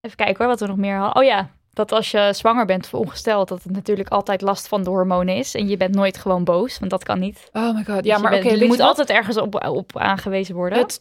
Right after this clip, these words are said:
Speaker 2: het ding is, mannen worden nooit aangesproken op het feit dat ze dan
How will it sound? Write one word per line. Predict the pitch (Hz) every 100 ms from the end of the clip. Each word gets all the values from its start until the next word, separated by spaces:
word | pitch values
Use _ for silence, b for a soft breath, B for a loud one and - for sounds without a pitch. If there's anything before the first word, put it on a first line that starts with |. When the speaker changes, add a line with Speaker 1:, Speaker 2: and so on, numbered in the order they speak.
| 202
Speaker 2:
het | 165 190
ding | 254 262
is, | - 202
mannen | 220 226 220
worden | 208 214
nooit | 208 214 -
aangesproken | 196 - - 190 -
op | 170
het | -
feit | 190 180
dat | 180 -
ze | 180
dan | 180 180